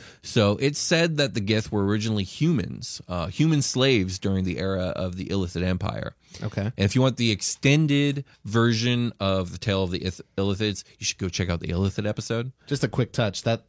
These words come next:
Speaker 2: wasn't that, like, a long time ago? Like, before the
Speaker 1: Yes,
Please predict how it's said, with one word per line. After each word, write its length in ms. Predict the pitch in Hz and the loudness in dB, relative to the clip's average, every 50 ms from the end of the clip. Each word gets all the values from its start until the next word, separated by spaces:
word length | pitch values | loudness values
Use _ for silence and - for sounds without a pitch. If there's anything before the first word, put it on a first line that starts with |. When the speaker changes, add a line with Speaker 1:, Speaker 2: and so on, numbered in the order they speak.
| _ _ _ | _ _ _
Speaker 2:
wasn't 220 | - 135 143 156 147 | -2 0 2 2 2
that, 160 | 147 135 - | 2 0 0
like, 140 | 117 113 - | -2 -2 -2
a 40 | 104 | -2
long 440 | 101 104 104 104 110 113 117 120 117 | -4 -2 0 0 2 2 0 0 0
time 220 | - 123 127 127 | 0 -2 0 0
ago? 320 | 131 131 135 135 139 147 143 - - - | 0 0 0 0 0 -2 -4 -8 -10 -8
Like, 220 | 110 113 117 - _ _ _ | -8 -8 -8 -8 _ _ _
before 760 | 113 107 - - 110 110 110 110 110 107 107 107 104 101 - _ | -6 -6 -2 0 2 2 4 4 4 2 2 2 0 -2 -6 _
the 80 | - 110 | 0 2
Speaker 1:
Yes, 240 | 139 147 156 131 104 | 6 6 6 6 6